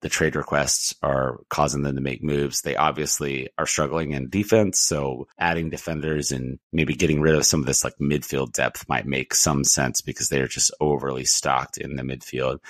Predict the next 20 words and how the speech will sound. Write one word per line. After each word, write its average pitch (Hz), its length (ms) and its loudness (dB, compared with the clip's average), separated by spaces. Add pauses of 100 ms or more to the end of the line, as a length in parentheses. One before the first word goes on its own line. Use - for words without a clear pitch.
(240)
as 76 100 0
much 82 200 4
as 69 100 0
it 65 60 -2
would 69 100 -4
be 69 100 -8
tough - 280 -2
to - 100 -4
see 67 460 0
players 65 340 2
like 64 160 0
that 62 240 -2
go. 69 320 -2 (140)
We 101 140 -2
get 104 120 4
attached 82 360 0
to 71 60 0
all 73 220 2
of 73 60 -2
them, 80 260 -4